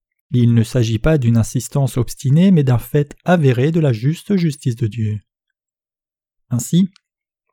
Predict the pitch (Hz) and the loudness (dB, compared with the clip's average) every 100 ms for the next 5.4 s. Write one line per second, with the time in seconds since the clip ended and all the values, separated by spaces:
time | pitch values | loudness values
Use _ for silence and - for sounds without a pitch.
0 | _ _ _ 127 113 110 123 - 180 - | _ _ _ -4 -4 -4 -4 0 0 -2
1 | 117 156 151 117 107 123 - 139 120 127 | -4 0 2 2 -2 -8 -8 -6 -4 -2
2 | 143 220 247 - _ _ _ _ _ - | 2 0 0 -10 _ _ _ _ _ -4
3 | 170 233 147 147 151 131 147 143 120 147 | 0 2 2 2 0 0 0 0 2 2
4 | 254 _ _ _ - 220 202 139 123 - | 0 _ _ _ -8 0 2 4 2 0
5 | 127 165 - 185 | -2 0 0 -4